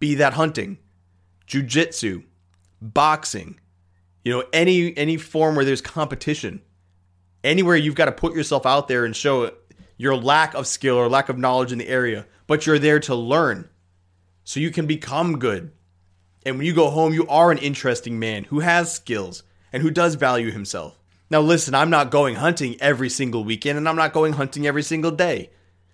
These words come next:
This isn't to become an absent husband or absent father to get away from the family. I don't want to escape from my family.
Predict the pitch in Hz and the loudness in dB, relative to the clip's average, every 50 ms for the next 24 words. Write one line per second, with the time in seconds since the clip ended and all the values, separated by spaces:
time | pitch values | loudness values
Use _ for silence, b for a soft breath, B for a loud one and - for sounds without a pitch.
0 | _ - - 151 - - 180 190 180 190 175 - 151 143 143 - 156 170 160 147 | _ -4 -4 -4 -4 0 0 0 0 0 -2 -4 -6 -6 -6 -4 -4 -2 -2 -2
1 | 131 - 127 135 147 147 - - 139 107 - 131 135 127 123 127 131 - 123 135 | -4 -2 0 0 0 0 -2 -6 -10 -6 -2 -2 -2 -2 -2 -4 -2 0 0 0
2 | 139 - - 127 107 - 131 127 131 127 120 131 120 127 135 135 131 127 120 - | 0 0 -4 -10 -4 -2 0 0 0 -2 -2 -6 -6 -2 -2 0 0 0 -2 -4
3 | 117 107 101 - 127 131 123 107 95 92 - _ _ _ _ _ _ _ _ _ | -8 -10 -8 -6 -6 -6 -6 -6 -8 -12 -16 _ _ _ _ _ _ _ _ _
4 | _ _ _ _ _ _ _ - 127 131 139 156 175 180 180 160 - 151 135 117 | _ _ _ _ _ _ _ -4 -2 2 4 4 4 4 2 0 0 -2 -2 -2
5 | - - - - 156 151 151 - 135 120 104 98 - - 151 151 131 107 95 92 | -2 -6 -4 -2 -2 -4 -4 -6 -6 -4 -4 -4 -4 -4 -4 -4 -4 -6 -10 -16
6 | _ | _